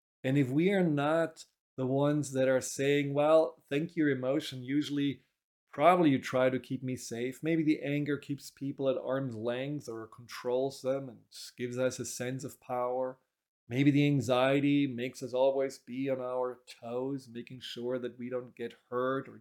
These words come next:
judged, or that we don't really get into situations where people can take advantage of us.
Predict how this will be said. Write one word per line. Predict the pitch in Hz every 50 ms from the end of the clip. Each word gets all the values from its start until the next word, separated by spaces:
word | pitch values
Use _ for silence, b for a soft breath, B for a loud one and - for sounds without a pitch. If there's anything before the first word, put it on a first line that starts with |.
| 110
judged, | _ - 113 110 120 127 135 135 131 - - - _
or | - - - - _ _ _ _ _ _ _ _ _ _ _ -
that | - -
we | 131
don't | 117 104 120 110 113 120 131 131
really | 117 120 120 123 123 120
get | 110 - 120 -
into | 131 135 120 - - 120 117
situations | - - 127 - - - 120 113 117 120 123 120 - - 123 110 -
where | 123 113 110
people | - - 131 131 - 123
can | 120 - 123 120 113
take | - 123 123 120
advantage | 120 113 110 113 120 123 135 135 113 117
of | 117 117
us. | 123 123 127 - - -